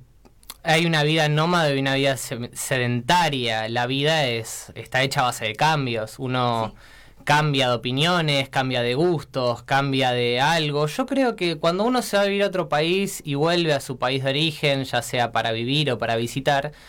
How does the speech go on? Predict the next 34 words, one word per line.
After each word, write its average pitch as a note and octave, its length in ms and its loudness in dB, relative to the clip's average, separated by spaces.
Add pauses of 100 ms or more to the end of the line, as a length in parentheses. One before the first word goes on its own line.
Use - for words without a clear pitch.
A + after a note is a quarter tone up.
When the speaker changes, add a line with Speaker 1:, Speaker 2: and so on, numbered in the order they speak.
(320)
Speaker 1:
vuelve G#3+ 520 2
a D#3 100 2
veces F#3 480 -2
cuando C3+ 300 -2
uno E3+ 140 0
está D3 220 0
perdido, D3 600 2
cuando B2 280 -2
uno C3 520 0 (440)
extraña, D#3 840 0
tiene C3+ 220 -2
nostalgia, E3+ 760 0
a C#3 200 -2
recuperar D3 640 -2
y F3 80 0
recordar C#3+ 400 0
su - 120 -6
origen. B2 720 -4
Uno D3 260 2
vuelve E3+ 600 0 (600)
al C3+ 160 4
lugar C#3+ 260 2
donde D3+ 240 0
nació, C3+ 400 0
al C#3+ 100 0
lugar C3+ 180 0
donde C3+ 240 -2
creció D3+ 480 -2
para, A2+ 800 -2 (340)
para A#2+ 220 0
recuperar A#2+ 580 0
algo C#3+ 540 0 (100)
o B2 160 -6
para A2+ 680 -2